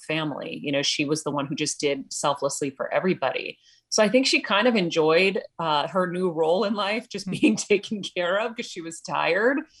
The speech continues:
Speaker 1: Um, and she's a very strong, strong and positive person. And it really does make such a huge difference. So one of the things, Jim, I've done in these last five years, actually the last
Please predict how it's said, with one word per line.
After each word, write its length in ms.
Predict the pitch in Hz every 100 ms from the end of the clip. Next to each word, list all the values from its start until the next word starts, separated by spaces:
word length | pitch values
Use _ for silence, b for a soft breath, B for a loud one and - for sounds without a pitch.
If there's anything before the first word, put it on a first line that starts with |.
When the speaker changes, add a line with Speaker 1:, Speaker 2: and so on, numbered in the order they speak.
| B B B -
Speaker 1:
Um, 760 | 185 180 175 170 170 165 165 160 -
and 220 | 196 214
she's 200 | 233 247
a 40 | 233
very 440 | 185 196 202 214
strong, 840 | 214 - - 170 185 208 214 208
strong 560 | 208 - 185 185 196 202
and 120 | 170 -
positive 400 | 175 185 185 175 175
person. 680 | 185 208 240 165 151 156 156
And 460 | 156 165 165 165 165 B B B -
it 200 | 190 -
really 320 | 196 226 262
does 440 | 190 190 190 185
make 180 | 185 175
such 340 | - - 180 -
a 40 |
huge 340 | 190 185 180 -
difference. 480 | 165 - 143 147
So 280 | - 165 156 B B -
one 200 | 196 220
of 80 |
the 80 | 185
things, 340 | 180 190 180 -
Jim, 200 | 175 165
I've 180 | 147
done 320 | 139 165 156 147
in 80 |
these 180 | 151 139
last 340 | 156 143 143 -
five 220 | 147 139
years, 440 | 156 147 139 147 -
actually 380 | 185 - 160 -
the 80 | 165
last 440 | 175 165 - -